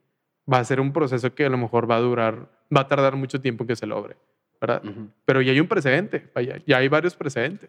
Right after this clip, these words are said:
Speaker 2: Aunque s-, yo creo que hay variables que ya han cambiado des-, desde la primavera árabe, lo cual yo, yo desde otro punto de vista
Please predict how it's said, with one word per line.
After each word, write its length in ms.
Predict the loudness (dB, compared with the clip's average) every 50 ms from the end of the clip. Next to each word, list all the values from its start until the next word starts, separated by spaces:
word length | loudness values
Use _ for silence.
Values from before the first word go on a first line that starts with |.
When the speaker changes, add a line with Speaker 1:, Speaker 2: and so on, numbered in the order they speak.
| _
Speaker 2:
Aunque 440 | -2 -2 0 2 2 0 0 0 -2 -8
s-, 240 | -14 -14 -14 -16 _ _
yo 260 | -2 0 0 0 0
creo 280 | 0 0 2 2 0 0
que 200 | 0 2 2 4
hay 160 | 4 2 2
variables 520 | 2 2 2 2 2 0 2 0 -2 -2 -2
que 140 | -4 -4 -2
ya 100 | -2 -2
han 120 | -2 -4
cambiado 680 | -4 -4 -2 0 2 2 2 2 2 0 0 -2 -8 _ _
des-, 300 | -4 -2 -2 -2 -2 -4 _ -4
desde 340 | -2 -2 -2 0 0 0 0
la 220 | 0 -2 -2 -4
primavera 600 | -4 -4 -2 -2 0 0 0 0 2 0 2 0
árabe, 300 | 2 2 2 2 2 0 -4 _ _ _ _ -20 -20 _ _ _ _ -2
lo 140 | 0 0 0 2
cual 360 | 2 0 2 2 0 -4 -2
yo, 280 | -2 -2 -2 -2 -2
yo 180 | -2 0 2 2
desde 340 | 2 2 2 2 2 2 2
otro 220 | 0 0 -2 -6 -4
punto 280 | -2 -4 -2 0 0
de 100 | 0 0
vista 420 | 0 -2 -6 -4 -4 -6 -6 -6